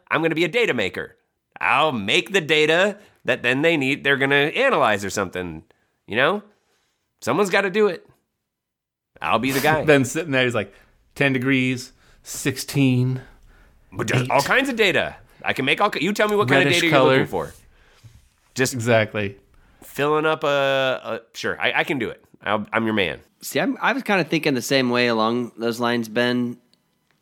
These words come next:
Speaker 3: You know, somebody's gotta do this thing. Uh, worried about our jobs being displaced, but, you know, who's
Speaker 1: Mm.
Speaker 3: gonna then work on the next, what's the next generation, right?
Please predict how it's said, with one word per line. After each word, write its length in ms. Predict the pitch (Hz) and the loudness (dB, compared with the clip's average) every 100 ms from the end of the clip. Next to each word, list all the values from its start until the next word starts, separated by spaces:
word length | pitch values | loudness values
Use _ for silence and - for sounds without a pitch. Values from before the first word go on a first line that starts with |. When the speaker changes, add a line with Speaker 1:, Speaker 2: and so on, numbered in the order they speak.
| _ | _
Speaker 3:
You 120 | 107 | -6
know, 140 | 104 92 | -4 -2
somebody's 440 | - 185 156 113 | -2 0 0 -2
gotta 220 | 120 110 | 0 0
do 160 | 95 113 | 0 0
this 240 | 104 98 | 0 -4
thing. 400 | - 117 101 92 | -2 0 2 0
Uh, 160 | 95 95 | 0 0
worried 240 | 117 139 | 2 2
about 300 | 127 120 95 - _ _ _ | 2 0 -2 -12 _ _ _
our 140 | 107 | -4
jobs 300 | 98 113 107 | 0 0 0
being 220 | 95 104 95 | -2 -2 -2
displaced, 580 | 117 - 120 117 - | -4 -2 0 2 0
but, 220 | - 92 - | -4 -4 -2
you 100 | 87 | -2
know, 160 | 85 | 0
who's 280 | 95 113 101 | 2 2 2
Speaker 1:
Mm. 20 | |
Speaker 3:
gonna 160 | 107 101 | 0 0
then 340 | 98 98 98 | 0 -2 -2
work 240 | 95 101 95 | -2 -4 -2
on 240 | 101 95 | -2 -2
the 80 | 95 | -2
next, 260 | 98 - - | -2 -4 -4
what's 200 | 107 - | -6 -2
the 100 | 113 | -2
next 220 | 110 - | -2 -2
generation, 580 | 107 110 110 147 - 80 | -2 0 0 -2 -4 -6
right? 240 | 92 98 | -6 -6